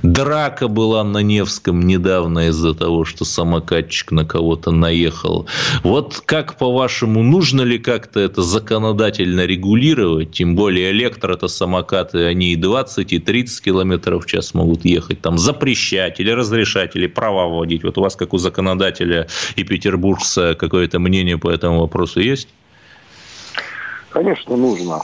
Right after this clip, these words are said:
Speaker 2: Время пришло, и не только двадцать, тридцать, но пятьдесят и семьдесят, они уже ездят. Я, например, в Петербурге на кольцевой автодороге наблюдал, <laughs> скажем так, самокатчик, правда, он сидел, э, за рулём, но, тем не менее,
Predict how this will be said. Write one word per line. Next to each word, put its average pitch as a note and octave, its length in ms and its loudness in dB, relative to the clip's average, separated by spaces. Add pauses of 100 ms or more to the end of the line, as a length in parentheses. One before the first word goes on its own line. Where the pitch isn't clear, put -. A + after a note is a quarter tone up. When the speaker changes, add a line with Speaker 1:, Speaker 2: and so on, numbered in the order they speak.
Speaker 2:
Время A2+ 320 0
пришло, D3 640 -2 (120)
и G#2+ 180 -4
не G#2+ 120 0
только C#3 280 -2
двадцать, G#2 480 -2
тридцать, - 280 -12
но G#2+ 60 -14
пятьдесят G2+ 480 -4
и F2+ 60 -8
семьдесят, C#3+ 520 -4
они A2 180 -2
уже G2 240 0
ездят. F#2 240 -2 (140)
Я, G#2 120 2
например, F#2+ 380 -4
в - 80 -10
Петербурге F#2+ 580 -4
на F2+ 80 -2
кольцевой F#2 560 -2
автодороге G2 560 -2
наблюдал, G#2 640 -2 (400)
<laughs> - 460 -4
скажем F2 300 -2
так, E2+ 180 -4 (160)
самокатчик, G2+ 560 -2 (320)
правда, E2 480 -2 (300)
он G2+ 180 -2 (100)
сидел, D3 400 -2 (440)
э, - 40 -14
за E2+ 60 -6
рулём, F2 720 0
но, F#2+ 140 -2
тем G#2+ 220 -4
не G2 60 -2
менее, G2 540 -4